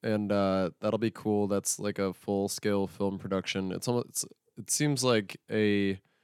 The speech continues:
what's the word I'm looking for? Uh, you get, like, a certificate. It's a year-long program, but it teaches you, like, full-scale production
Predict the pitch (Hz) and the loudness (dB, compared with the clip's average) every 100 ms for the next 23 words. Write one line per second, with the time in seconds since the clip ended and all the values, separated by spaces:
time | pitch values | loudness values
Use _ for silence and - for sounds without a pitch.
0 | _ _ _ _ - 107 - - 104 98 | _ _ _ _ -6 -4 -2 0 2 2
1 | 92 - 95 98 92 90 90 90 92 - | 0 -6 -4 -2 -2 -2 -6 -6 -10 -6
2 | 90 87 107 107 120 135 131 107 98 92 | -4 -2 -4 -4 2 4 4 4 0 -4
3 | 90 90 80 87 92 95 87 78 80 82 | -8 -12 -14 -12 -6 -4 -4 -4 -6 -10
4 | 78 80 82 92 92 95 107 92 92 98 | -8 -10 -10 -8 -8 -4 -6 -4 -4 -2
5 | 95 92 - 104 101 - 101 95 92 - | -2 -2 -4 -2 -2 0 0 0 -2 0
6 | 117 135 - 127 123 123 | 0 2 2 2 2 0